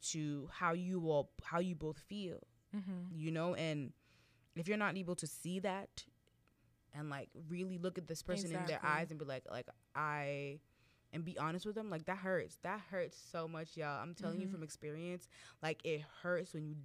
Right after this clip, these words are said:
Speaker 1: are not able to talk to this
Speaker 2: Mm-hmm.
Speaker 1: person face to face.
Speaker 2: Mm-hmm. And I feel like when it's face to face too, you can be able to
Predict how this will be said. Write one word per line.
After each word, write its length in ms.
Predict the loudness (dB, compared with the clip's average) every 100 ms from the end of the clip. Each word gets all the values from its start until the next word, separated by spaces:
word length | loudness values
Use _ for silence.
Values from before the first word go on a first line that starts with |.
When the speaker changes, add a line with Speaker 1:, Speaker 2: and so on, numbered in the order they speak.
| -2
Speaker 1:
are 100 | 0
not 240 | 0 0
able 160 | 0 -4
to 80 | -8
talk 160 | -8 -8
to 40 |
this 80 | -6
Speaker 2:
Mm-hmm. 80 | -4
Speaker 1:
person 340 | -2 -2 -6 -10 _ -20 -20 _ _ -4
face 180 | -2 -2
to 100 | -6
face. 360 | -6 -8 -12 -20 _ -6
Speaker 2:
Mm-hmm. 300 | -4 -4 -6 -10 _ _ _ _ -20 -20 _ -20 -20 -6 0
And 120 | 0
I 40 |
feel 160 | 2 2
like 240 | 0 -2 -12 -20 -20 _ _ _ -2
when 140 | 0 0
it's 80 |
face 240 | 0 -2 -4
to 60 |
face 320 | -4 -4 -6 -4
too, 180 | -4
you 200 | -2 -4
can 120 | -4 -2
be 160 | -2
able 140 | -2 -4
to 180 | -6